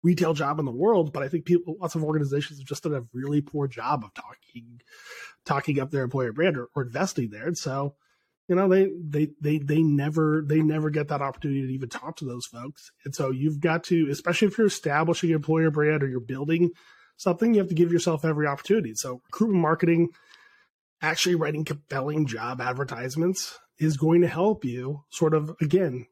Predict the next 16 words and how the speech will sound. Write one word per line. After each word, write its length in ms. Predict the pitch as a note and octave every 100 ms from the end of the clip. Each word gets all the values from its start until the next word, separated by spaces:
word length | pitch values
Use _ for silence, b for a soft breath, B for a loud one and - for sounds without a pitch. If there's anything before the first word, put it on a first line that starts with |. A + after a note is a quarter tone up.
| _ _ _
close 300 | - E3 E3+
that 220 | E3 D3+
gap, 420 | C3+ D#3 C3 A#2 - - _ _ -
um, 360 | B2 B2 C3
that 100 | C3
you're 120 | D3+ D3+
gonna 120 | C#3
have, 500 | D3+ D3 A#2+ A#2+ - _ -
uh, 160 | B2 B2
going 280 | C3+ C#3
out 200 | C3+ C3
to, 640 | C3 C#3 C3 B2+ B2+ B2 B2 -
uh, 300 | B2 A#2 A#2
the 100 | C3
workforce 560 | F#3 B3+ - A#2+ B2+
and, 220 | B2 B2